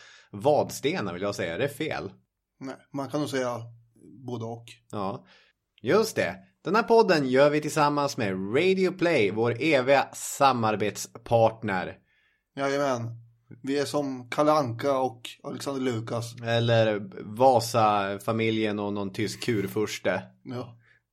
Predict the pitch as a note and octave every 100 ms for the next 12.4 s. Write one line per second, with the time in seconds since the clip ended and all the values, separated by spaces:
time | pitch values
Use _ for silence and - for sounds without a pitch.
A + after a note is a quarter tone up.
0 | _ - - - C#3+ C3+ B2 B2+ A#2+ B2
1 | A#2 A#2 A2 G#2 G2+ G2 F#2+ F#2+ F#2+ E2+
2 | F#2 G2 - - _ C3+ C3+ D3 D3 D3
3 | C#3+ A#2 - E3 C3+ A#2 B2 A#2 A2 A2+
4 | A2+ B2 B2 A2+ A2 A2+ G#2+ G#2 G2+ A2+
5 | G2+ G2 G2 F#2+ - _ _ _ - G2+
6 | D#3 C#3 B2+ C3+ C#3 D3+ D3+ D3+ - D3+
7 | D3 C#3 D#3 F3+ - - D#3+ D3+ D3+ D3
8 | A#2+ C#3 D3 D#3 D3 C3+ C#3 G2+ G2 C#3+
9 | A#2+ A#2+ D#3+ D3 G2 F#2 - D#3+ C#3 C#3+
10 | C#3 C3+ B2 C3 A#2+ A2+ A2+ G2+ G2+ G2+
11 | F#2 F#2 - - C3 C3 B2+ G2 A2+ A2+
12 | - G#2+ G#2